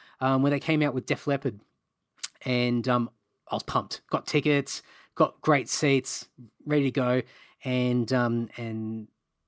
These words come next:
and then the day of the show, Scorpions pull out because I think, it might have been Klaus. I think he was unwell, um, like, some sort of laryngitis thing or whatever. Anyway, he couldn't sing. And so they got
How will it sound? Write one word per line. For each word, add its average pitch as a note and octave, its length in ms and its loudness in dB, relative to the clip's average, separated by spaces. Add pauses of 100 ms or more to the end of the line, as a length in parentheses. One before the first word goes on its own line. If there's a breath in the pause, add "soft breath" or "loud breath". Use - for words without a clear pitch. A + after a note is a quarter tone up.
(400)
and B2 100 -6
then A#2 140 -2
the A#2+ 60 -4
day D3 200 4
of C#3 80 2
the A#2 60 -4
show, A#2 440 0
Scorpions B2 540 0
pull A#2 240 -4
out A2 200 -6
because G#2 480 -8
I - 80 -14
think, A#2+ 320 -6 (220)
it B2 140 -10
might F3 140 -2
have A3 80 0
been G#3 100 -2
Klaus. - 480 -4 (100)
I - 40 -10
think D#3 180 -2
he D3 80 2
was C#3 100 0
unwell, C#3+ 460 2 (440 loud breath)
um, A2 560 -6 (220)
like, A2+ 160 -10
some A#2+ 160 -2
sort A#2 160 -8
of G#2+ 220 -10
laryngitis A#2+ 720 -2
thing A#2+ 220 -2
or G#2+ 80 -4
whatever. C3+ 200 2
Anyway, C3+ 300 -2
he A#2+ 120 -6
couldn't C#3 220 0
sing. - 380 -8
And A#2+ 240 -4
so A2 560 0 (100)
they A#2 160 -4
got - 200 -10